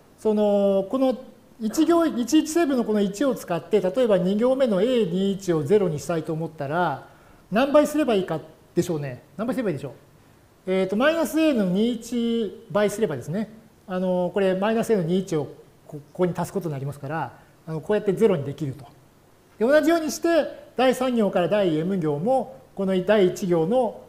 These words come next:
お、て-、何倍かをここに加えて、まずこの第一列、ここを全部ゼロにしてしまいます。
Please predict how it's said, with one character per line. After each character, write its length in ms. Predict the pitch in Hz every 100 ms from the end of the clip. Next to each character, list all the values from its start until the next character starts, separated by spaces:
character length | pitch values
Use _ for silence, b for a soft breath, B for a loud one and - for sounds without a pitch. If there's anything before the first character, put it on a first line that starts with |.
| -
お、 200 | 202 175
て-、 380 | 175 185 196 196 -
何 380 | 202 196 180 180
倍 220 | 175 180 185 -
か 140 | 185
を 340 | 269 220 - -
こ 120 | 180
こ 80 | 185
に 120 | 175
加 200 | - 185
え 60 | 190
て、 380 | 277 220 - -
ま 100 | 214
ず 60 |
こ 100 | 196
の 80 | 220
第 200 | 240 277
一 120 | 277
列、 340 | 285 - 143 - -
こ 100 | 226
こ 100 | 285
を 40 |
全 160 | 233 285
部 60 | 175
ゼ 100 | 269
ロ 100 | 226
に 60 |
し 80 | 147
て 60 | 131
し 100 | 127
ま 80 | 110
い 40 |
ま 80 | 101
す。 140 | -